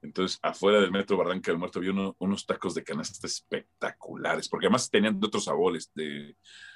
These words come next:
eh, los tradicionales son papa, chicharrón, adobo, ¿no? Y frijoles. Aquí había, había tacos de canasta de mole verde, puta, espectacular, buenísimos. Eso ahí, metro, metro Barranca. Este,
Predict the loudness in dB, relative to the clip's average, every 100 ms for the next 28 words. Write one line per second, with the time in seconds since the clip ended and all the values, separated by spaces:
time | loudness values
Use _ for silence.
0 | -20 -12 -4 0 0 2 2 6 6 6
1 | 4 6 2 4 4 4 4 0 0 0
2 | -4 -10 -12 -2 4 8 8 6 0 -2
3 | -2 -2 -2 -2 -4 _ _ _ _ _
4 | _ _ -14 -12 -8 -2 0 0 -2 -6
5 | -4 -2 4 4 6 6 6 0 _ _
6 | _ _ _ -10 -2 0 2 0 0 -2
7 | -2 -4 -2 0 0 2 2 4 4 2
8 | -2 -6 -6 -8 -12 -10 -12 -12 -10 -10
9 | -10 -16 -14 -8 -6 -6 -10 -6 -4 -2
10 | -2 -4 -2 0 -2 -4 -6 0 0 0
11 | -4 -6 -8 -12 -12 _ -20 -18 -18 -18
12 | -20 -20 _ -4 -4 -2 -8 -12 _ 0
13 | 0 0